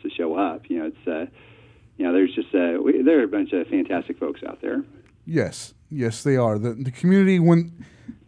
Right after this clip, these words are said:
Speaker 2: the good folks in the community, when they, when they come together, it's, there's nothing like it because it's all harmony and peace and love until somebody tries to rip somebody off, and then it just, everything goes to, to hell in a handbasket sometimes. <laughs>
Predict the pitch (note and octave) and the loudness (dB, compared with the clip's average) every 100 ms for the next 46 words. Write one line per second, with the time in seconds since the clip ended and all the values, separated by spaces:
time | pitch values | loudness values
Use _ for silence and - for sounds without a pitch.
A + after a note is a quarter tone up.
0 | _ _ _ - - D3+ D3 A3+ A3+ - | _ _ _ -20 -10 -4 4 6 6 8
1 | F#3 - D#3 C#3 C#3 C3+ B2 A#2 A2+ B2 | 8 6 2 4 4 4 4 2 2 4
2 | C3+ C#3 C#3+ C#3 D#3+ D3 A#2+ A2+ G#2 F#2 | 4 4 4 4 2 2 2 2 2 -2
3 | - A2+ - - - - _ _ _ _ | -4 -6 -6 -10 -12 -18 _ _ _ _
4 | - C3 A#2+ A2 - C#3+ D#3 A#2 G#2+ A2+ | -2 0 0 -2 -2 0 0 0 0 -2
5 | A2 E2+ - G#2 G2+ - - B2 B2 B2 | -4 -10 -8 -6 -6 -8 -2 0 0 0
6 | B2 A#2+ A2+ A2+ A2+ G2 - A2+ A2 G2+ | -2 0 0 -2 -4 -6 -6 -4 -4 -6
7 | G2 G#2 G#2+ G#2 G#2+ - - - - - | -6 -4 -4 -4 -8 -14 -20 -20 -14 -4
8 | A2 - B2+ B2 A#2 A2+ G#2+ G#2 F#2+ A2 | -2 0 0 0 0 0 0 -2 -4 -4
9 | G2 F#2+ F2 F2+ F#2+ F#2 F#2+ F2+ G2 - | -2 -2 -4 -4 -6 -6 -4 -6 -8 -10
10 | - - G#2+ G#2+ G2 G2 G2+ - F2+ _ | -14 -8 -6 -4 -6 -6 -8 -10 -14 _
11 | - - _ _ _ - G#2+ A#2 A2+ G2+ | -20 -20 _ _ _ -10 -6 0 0 0
12 | G#2+ A2 F#2 - - - D#3+ B2+ - - | -2 -2 -2 -6 -12 -14 -10 -6 -4 -4
13 | - - B3 | -4 2 0